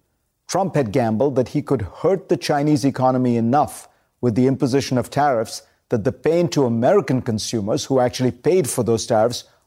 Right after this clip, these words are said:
would be worth it. But eventually, the president apparently decided that he wanted to smooth the economic waters as he runs for re-election. So, he folded. From a broader perspective, however,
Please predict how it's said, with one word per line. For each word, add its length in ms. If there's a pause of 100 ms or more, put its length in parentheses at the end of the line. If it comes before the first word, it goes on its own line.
would 140
be 100
worth 320
it. 180 (680)
But 140
eventually, 500
the 160
president 480
apparently 480
decided 540 (340)
that 140
he 100
wanted 460
to 80
smooth 640
the 180
economic 480
waters 520 (200)
as 240
he 140
runs 320
for 160
re-election. 640 (640)
So, 520 (320)
he 120
folded. 560 (1120)
From 240
a 80
broader 340
perspective, 680
however, 500